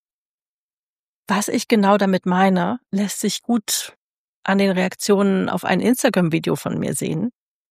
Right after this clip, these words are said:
Äh, vielleicht zur Einordnung, zum Hintergrund. Ich hatte in der ersten Maihälfte ein Reel auf Instagram veröffentlicht. Also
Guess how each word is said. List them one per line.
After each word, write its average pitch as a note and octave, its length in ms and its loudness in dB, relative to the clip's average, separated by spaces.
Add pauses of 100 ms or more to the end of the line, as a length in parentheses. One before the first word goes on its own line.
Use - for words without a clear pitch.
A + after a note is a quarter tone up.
(140)
Äh, G#3 220 -4
vielleicht F#3+ 380 -2
zur - 140 -2
Einordnung, A#3 440 0
zum - 160 0
Hintergrund. A3+ 540 0 (1600)
Ich - 160 -2
hatte G#3 220 2
in F#3+ 160 2
der - 160 2
ersten F#3+ 400 0
Maihälfte G#3 1080 2
ein F#3 320 0
Reel F#3 300 4
auf D#3+ 100 0
Instagram F3+ 560 0
veröffentlicht. - 720 -2
Also F3+ 220 0